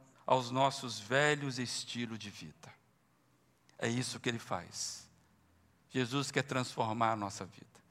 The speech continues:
quer dar significado a cada um dos nossos atos. Jesus não quer outra coisa, Ele não vai escravizar você,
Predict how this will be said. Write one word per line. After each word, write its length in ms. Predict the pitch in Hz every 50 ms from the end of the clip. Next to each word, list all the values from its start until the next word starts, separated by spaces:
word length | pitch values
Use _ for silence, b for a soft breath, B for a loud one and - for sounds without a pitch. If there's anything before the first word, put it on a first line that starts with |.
| b b b b
quer 120 | - 135 127
dar 140 | 117 135 131
significado 920 | - - 147 139 139 135 135 - - 127 - - - 123 120 117 113 117
a 40 |
cada 340 | - - 135 127 117 117 113
um 240 | 113 117 120 120 117 - - - -
dos 140 | - 127 107
nossos 400 | 113 120 113 - - 113 107 -
atos. 520 | 87 85 85 - - - - - - - - - _ b b b b b -
Jesus 420 | 139 143 139 147 196 175 151 139
não 360 | 147 143 131 123 113 107 101 -
quer 140 | - 131 127
outra 240 | 127 131 - 123 113
coisa, 360 | - - 110 107 104 101 117
Ele 100 | 143 156
não 60 | 143
vai 100 | 135 135
escravizar 640 | 127 - - - 131 120 110 113 101 101 117 110
você, 440 | 107 104 101 - - - 107 90 87